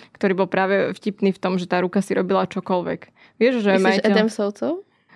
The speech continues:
Speaker 1: Ja vôbec neviem, v čom to bolo, ale bolo to také, že fackal. A ni-, <laughs> nie, Adamsovcov nie, ale že ten človek mal tú ruku. Vieš, že, že prefackal niekoho a podobne. A tiež je to veľmi zriedkavý syndrom.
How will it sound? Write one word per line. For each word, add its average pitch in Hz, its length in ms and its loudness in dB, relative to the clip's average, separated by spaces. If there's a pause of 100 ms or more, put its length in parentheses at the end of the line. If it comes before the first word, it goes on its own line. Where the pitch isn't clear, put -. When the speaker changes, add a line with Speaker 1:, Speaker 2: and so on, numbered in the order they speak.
(260)
Speaker 1:
Ja 202 460 2
vôbec 233 420 2
neviem, 226 320 2
v - 80 -10
čom 208 160 2
to 202 160 0
bolo, 202 240 2
ale 190 240 2
bolo 208 160 0
to 185 80 -4
také, 196 160 -4
že 190 160 -4
fackal. 185 560 -4
A 214 80 -2
ni-, 220 240 -2 (560)
<laughs> - 480 -20
nie, 208 320 4
Adamsovcov 208 640 2
nie, 208 160 6
ale 208 160 2
že 214 80 -6
ten 214 160 2
človek 226 320 2
mal 196 240 0
tú 196 160 -2
ruku. 196 240 -2
Vieš, 285 320 2
že, 220 240 0 (240)
že 220 80 0
prefackal 202 800 0
niekoho 202 560 2
a 180 80 0
podobne. 180 560 -4 (320)
A 190 240 -2
tiež 277 320 -4
je - 40 -20
to 208 40 -2
veľmi 202 400 0
zriedkavý 190 560 -2
syndrom. 285 640 -2